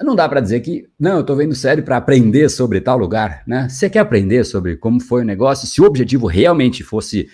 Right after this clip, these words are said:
genuinamente aprender sobre algo, sobre, sei lá, Império Romano, não é através de uma série que alguém vai aprender. Ela tá s-, fugindo de alguma coisa, óbvio, talvez querendo se divertir, né? Mas,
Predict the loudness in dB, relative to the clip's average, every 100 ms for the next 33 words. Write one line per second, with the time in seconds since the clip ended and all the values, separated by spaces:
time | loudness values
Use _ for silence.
0 | _ _ -10 0 4 6 4 2 -2 -2
1 | -2 -4 -8 -10 -10 -10 -10 -12 -8 -6
2 | -6 -8 -14 -14 -12 -10 -6 -2 -2 -4
3 | -8 _ -12 -8 -2 0 0 -2 -2 -2
4 | -4 -8 _ _ -4 -2 -2 -4 -4 -4
5 | -4 -6 -4 -2 -2 -6 _ _ -8 -6
6 | -6 -6 -8 -8 -8 -8 -10 -14 -10 -4
7 | -4 -2 -4 -4 -10 -16 -8 -4 -2 0
8 | -2 -4 -4 -4 -4 -6 -4 -4 -6 -8
9 | -12 -10 -8 -6 -6 -8 -8 -6 -6 -4
10 | -4 -4 -8 _ -8 -6 0 2 4 2
11 | 0 -6 -18